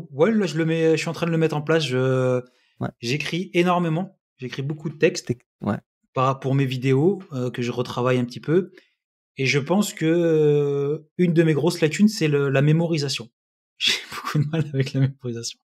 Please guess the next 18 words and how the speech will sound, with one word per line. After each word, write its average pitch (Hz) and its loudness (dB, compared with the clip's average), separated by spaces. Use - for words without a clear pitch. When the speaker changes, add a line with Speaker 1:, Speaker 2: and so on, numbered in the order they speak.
Speaker 2:
Ok. 113 -4
Speaker 1:
<laughs> - -6
Et 147 2
donc, 156 2
je - -8
travaille 143 0
dessus, 160 -2
euh, 120 -4
petit 135 -2
à 147 2
petit. 151 -4
C'est 143 -6
des 127 -4
vidéos 135 0
d'une 156 -2
minute, 196 4
tu, 135 -4
mais 135 -2